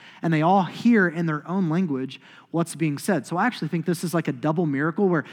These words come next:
they're praying in tongues, but then everybody's hearing in their own language. Why is that? Well, there's redemptive reasons to this. Do you remember in Genesis eleven when humanity built the Tower of Babel to display how powerful we were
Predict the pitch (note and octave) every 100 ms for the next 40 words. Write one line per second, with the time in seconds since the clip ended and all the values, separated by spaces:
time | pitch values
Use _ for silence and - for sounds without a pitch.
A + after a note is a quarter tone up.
0 | - F3 - G#3+ B3 G#3 D#3 C#3+ C#3 G#3
1 | A#3+ - - - F3 G#3+ G3+ G3+ F#3 G3
2 | F#3+ E3+ - G#3 G3 E3 E3 D#3 D3 C#3
3 | E3 D#3 - - - E3 A3 A3+ G3+ G3
4 | F#3 A2 _ - - - G#3+ G3 G3+ F#3+
5 | G3 D3 G3+ A#3 A#3 E3 F#3 A3+ F3+ B2+
6 | - G#2 E2 - - F3 G3+ A3+ F#3 D3+
7 | D#3+ F3 F#3 D3+ C#3+ E3 D3+ B2+ - -
8 | F3+ E3 D3 F3 D#3+ F#3+ E3+ C3 E3 D#3+
9 | C#3+ - D3+ D#3 C#3+ A2+ A#2 A#2 C#3 F#3
10 | F#3 - - - F#3+ E3+ C3+ - - C#3
11 | F#3 - F#3+ F#3 F3+ D#3+ E3+ D3 C3+ C3+
12 | _ - E3+ F3 F3 F3 D3+ F3 E3 D#3+
13 | E3+ D#3+